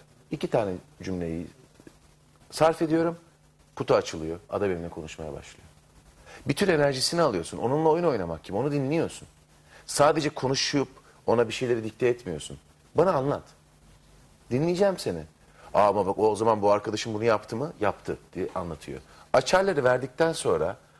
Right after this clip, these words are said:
onun dediğini tekrar bile etsen, etkili dinleme yapsan bile açılıyor ve anlatıyor. Senin orada dinleyen pozisyonunda olman, onun da anlatan pozisyonunda olması çok büyük bir artı. Mesela ben bunu öğrendim, bunu paylaşırım.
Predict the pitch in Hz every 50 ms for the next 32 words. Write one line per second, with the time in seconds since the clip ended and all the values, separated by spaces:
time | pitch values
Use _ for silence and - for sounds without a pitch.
0 | - - - _ _ - 127 143 170 185 180 156 151 147 131 160 170 170 - -
1 | 143 - - 156 151 151 135 123 107 95 87 - - 95 87 95 - - - 95
2 | 90 90 76 80 78 76 71 71 71 71 - - - 78 73 69 71 90 123 160
3 | 180 - _ _ _ _ _ _ _ _ - - _ _ _ _ _ _ _ _
4 | _ _ - - _ _ _ _ - _ _ - 127 - - - 196 220 202 170
5 | 160 139 139 143 151 151 - 170 147 101 85 - - - - - _ - - -
6 | 143 147 185 196 190 190 190 180 156 120 117 120 120 131 143 165 175 160 156 139
7 | 127 123 - - 143 139 143 151 151 170 156 139 110 98 92 98 120 - - _
8 | _ _ _ _ _ _ - 113 131 165 175 165 147 127 123 127 120 151 160 156
9 | 139 120 110 95 90 - - 101 95 92 90 87 85 85 85 85 87 - - 135
10 | 143 143 - _ _ _ _ - - - 180 170 - - - 117 - - 101 92
11 | 95 95 - - 92 107 113 - 147 135 135 131 143 151 151 143 139 151 156 135
12 | 127 127 127 120 117 101 104 117 113 - 117 113 113 113 - - 95 80